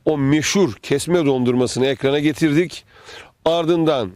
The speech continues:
Gastro Maraş'ta Mürüvvet Hanım'la yöresel ürünlerden bahsettik ve doğa için müsaade istedik. İlerleyen dakikalarda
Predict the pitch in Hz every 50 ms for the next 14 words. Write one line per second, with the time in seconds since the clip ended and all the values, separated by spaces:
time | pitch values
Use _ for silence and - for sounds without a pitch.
0 | - 113 123 156 175 170 - - - 127 127 117 117 131 156 170 165 151 139 -
1 | - 131 123 113 120 139 156 165 165 175 147 - 151 143 139 131 127 120 117 117
2 | 131 160 170 170 165 - - 180 165 165 160 156 151 151 143 143 135 123 131 127
3 | 120 117 120 160 180 180 - - 180 160 - - - 196 208 156 - - - -
4 | _ _ _ _ _ _ _ _ _ _ _ _ 135 175 208 185 143 147 180 208
5 | 202 185 156 143 - 208 202 196 180 160 - 185 175 175 170 165 143 - 139 131
6 | 120 104 - - 143 151 165 165 165 170 170 190 202 196 185 175 151 139 160 127
7 | - 143 135 131 120 113 98 98 104 107 117